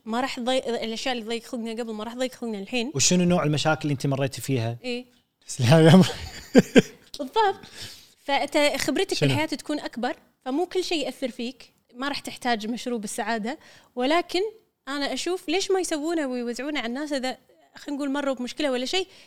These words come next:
Speaker 1: يشربون
Speaker 2: لا، لا، لا.
Speaker 1: شوية يزيد هذا الهرمون.
Speaker 2: لا، بعدين راح يتعودون إن كل ما يمرون مشكلة،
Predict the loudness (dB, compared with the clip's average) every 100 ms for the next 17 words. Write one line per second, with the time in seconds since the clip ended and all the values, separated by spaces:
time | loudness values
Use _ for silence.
0 | _ -6 -2 -2 0 -2 -4 -4 -2 0
1 | 0 0 -4 -6 -6 -6 -6 -8 -10 -8
2 | -4 -2 -2 -4 -4 -2 0 -2 -2 -4
3 | -4 -2 -2 -2 -2 -4 -4 -4 -4